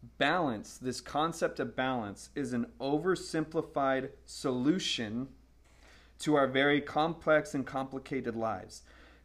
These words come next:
There simply is not a one-size-fits-all approach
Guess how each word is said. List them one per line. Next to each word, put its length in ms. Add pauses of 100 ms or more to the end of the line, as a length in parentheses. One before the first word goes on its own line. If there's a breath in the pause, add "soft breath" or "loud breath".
There 120
simply 540
is 180
not 340
a 120
one-size-fits-all 1600
approach 760